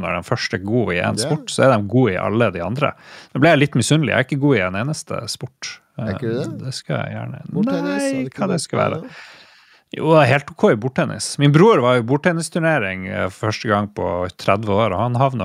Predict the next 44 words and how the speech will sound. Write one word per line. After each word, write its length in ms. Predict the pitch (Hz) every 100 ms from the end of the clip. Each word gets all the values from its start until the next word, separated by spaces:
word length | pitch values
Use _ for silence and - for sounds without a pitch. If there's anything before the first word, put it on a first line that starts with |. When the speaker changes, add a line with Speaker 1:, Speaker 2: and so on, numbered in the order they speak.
| 87
Speaker 1:
jo 60 | 90
i 240 | 90 87 - - -
m-, 260 | 95 98 -
mellomskiktet 760 | 110 110 120 143 - 160 - -
med 160 | 98 110
en 60 |
gang. 260 | 117 131 120 -
Så 180 | - 123
jeg 40 | -
tror 100 | -
kanskje 320 | 123 131 -
jeg 100 | 87
kunne, 220 | 87 90 87
eh, 500 | 82 82 85 92 92 - _ _ - -
hevda 320 | - 101 104
meg 140 | 98 98 101
litt 100 | -
der, 160 | 110
da. 120 | 113 - -
Men, 200 | 110 107
eh, 220 | 107 -
sånn 240 | 117 - 113
Speaker 2:
Hva 60 |
Speaker 1:
er 20 | 113
Speaker 2:
er 60 |
Speaker 1:
nå 80 | 104
Speaker 2:
du 80 | 104
Speaker 1:
det. 80 | 127
Speaker 2:
god 100 | 143
til 80 | 98
da, 140 | 80
Lars? 380 | 73 71 - - _ _ _ _
Sånn 240 | - 78
overall. 380 | 69 69 85 85
Speaker 1:
I 220 | 143 131 127
s-, 760 | 120 - - - - - - -
jeg 1200 | - - - - - - - - - - - 156
vet 200 | 131 -
ikke. 160 | - - - - _ -
Eh, 680 | 139 156 165 165 165 156 156 147
flink 280 | 165 170 180
å 160 | 131 110
skrive, 460 | - 175 127 190
da. 80 | 113